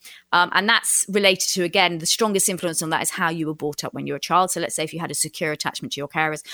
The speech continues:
you're much more likely to be a secure attachment to any romantic partners you have. If you had a difficult childhood, it might be that you're more anxious in adult relationships 'cause you're worried about abandonment or you find intimacy difficult.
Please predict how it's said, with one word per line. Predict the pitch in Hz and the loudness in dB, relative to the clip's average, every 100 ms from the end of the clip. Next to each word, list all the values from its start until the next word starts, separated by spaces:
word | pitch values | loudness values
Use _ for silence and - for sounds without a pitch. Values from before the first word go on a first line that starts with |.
| - - | -12 2
you're | 277 | 4
much | 294 - | 4 2
more | 220 | 2
likely | 190 180 | 4 2
to | - | 0
be | 170 156 - | -4 -4 -2
a | |
secure | - 175 - 180 160 151 _ - | -2 -2 -2 0 0 -2 _ -10
attachment | - 160 - 143 | -2 -2 -2 -6
to | 160 | -4
any | 151 | -4
romantic | 147 151 143 139 - - | -2 -2 -2 -4 -6 -6
partners | 147 139 | -8 -8
you | - | -12
have. | 139 156 160 - - - | -8 -4 -4 -4 -18 -14
If | 165 | -6
you | 185 | -2
had | 180 156 | 0 0
a | |
difficult | 151 185 - 170 | 2 -2 -2 -6
childhood, | - 160 160 156 | 0 0 0 -2
it | |
might | 160 131 | -2 -4
be | 156 | -4
that | 160 | -4
you're | |
more | 190 214 | -2 2
anxious | 359 349 - - - - - - - | 2 2 0 0 0 0 0 -6 -6
in | 143 | -2
adult | 143 147 113 | 0 0 -2
relationships | 143 131 - - - - | -2 -4 -6 -4 -4 -4
'cause | 156 151 | -6 -4
you're | |
worried | 147 147 | -2 -2
about | 139 143 | -2 -4
abandonment | 170 262 240 190 151 131 123 | 2 2 2 0 -2 -4 -4
or | 156 | -6
you | 156 | -6
find | - 170 - | -4 -6 0
intimacy | 226 208 165 - 156 | -2 -2 -6 -6 -6
difficult. | 160 - - - | -6 -8 -14 -16